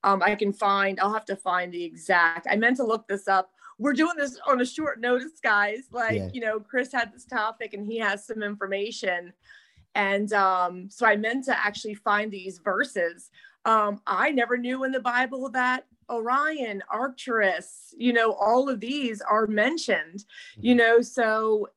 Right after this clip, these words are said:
Speaker 1: um, when you start to look at the Bible as more of a cosmic story
Speaker 2: Mm-hmm.
Speaker 1: than, like, a story of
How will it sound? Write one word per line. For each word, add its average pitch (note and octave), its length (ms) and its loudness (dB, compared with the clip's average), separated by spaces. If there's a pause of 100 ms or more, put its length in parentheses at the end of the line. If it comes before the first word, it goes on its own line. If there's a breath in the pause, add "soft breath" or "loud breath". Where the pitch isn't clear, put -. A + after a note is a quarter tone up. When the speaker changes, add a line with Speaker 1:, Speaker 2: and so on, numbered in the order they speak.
(100)
Speaker 1:
um, G#3 360 0
when A3+ 140 -6
you A3+ 160 -10
start A#3 360 0
to D#4 100 -6
look C#4 240 -4
at - 100 -10
the B3+ 80 0
Bible G#3+ 560 2
as G3 320 -2
more G#3+ 420 0
of G3+ 320 -2
a G3 520 -2 (320)
cosmic G#3+ 560 2
story D4+ 580 -2 (840)
Speaker 2:
Mm-hmm. G#3+ 180 -8
Speaker 1:
than, A#3 240 4
like, A#3 140 0
a A3+ 60 -2
story A3 560 0
of G#3+ 340 0